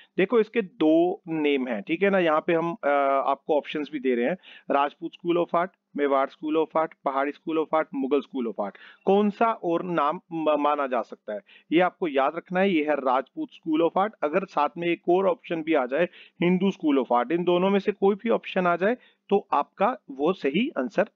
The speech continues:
है, ठीक है। अभी हमारा नेक्स्ट क्वेश्चन है, name the sub schools where the first form of राजस्थानी आर्ट जो है सबसे पहले फ्लरिश हुई।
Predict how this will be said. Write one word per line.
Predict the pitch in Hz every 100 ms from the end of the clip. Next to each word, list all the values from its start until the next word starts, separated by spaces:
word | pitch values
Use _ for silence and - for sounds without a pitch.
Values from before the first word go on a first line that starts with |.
| _ -
है, | 139 - _
ठीक | 156 160
है। | 302 - _ - _ -
अभी | 175 262
हमारा | 269 220 196 202 226
नेक्स्ट | 196 202 -
क्वेश्चन | 190 - 196
है, | 185 214 311
name | 170 147 165 180 185
the | 180
sub | - 160
schools | - - 147 156 143
where | 156 156
the | 156 - -
first | 196 - _ - _ _ - _ -
form | 165 165
of | 165 -
राजस्थानी | 151 135 160 - 160 156 165
आर्ट | 135 135 135
जो | 143
है | 147
सबसे | 143 135 -
पहले | 143 131 139 190 - _ _
फ्लरिश | 165 165 156 -
हुई। | 113 98